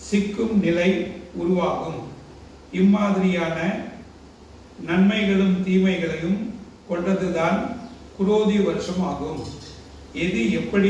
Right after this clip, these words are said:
இருந்தாலும் நாம் இறை நம்பிக்கையோடும்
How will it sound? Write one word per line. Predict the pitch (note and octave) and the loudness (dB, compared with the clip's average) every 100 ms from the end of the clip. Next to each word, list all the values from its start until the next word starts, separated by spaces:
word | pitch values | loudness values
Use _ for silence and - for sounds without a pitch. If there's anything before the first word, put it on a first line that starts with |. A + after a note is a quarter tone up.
| E3+ | 4
இருந்தாலும் | E3 E3 E3 D3+ - F#3 G#3+ - - - - - | 0 0 -2 -2 -2 -2 -4 -6 -12 -18 -16 -10
நாம் | D#3+ D#3+ G3 - - - - - D#3+ | -2 2 2 0 -6 -12 -18 -10 -2
இறை | F#3 G3+ G#3 G3 | 2 2 2 0
நம்பிக்கையோடும் | F3 F3 F#3 F#3 F#3 F3 E3 - | -2 0 0 2 0 0 -2 0